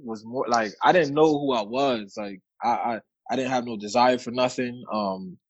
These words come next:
I felt like I was incarcerated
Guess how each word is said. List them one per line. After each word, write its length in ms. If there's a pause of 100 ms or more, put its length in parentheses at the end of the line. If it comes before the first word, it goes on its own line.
(600)
I 220
felt 420
like 240
I 100
was 460 (260)
incarcerated 800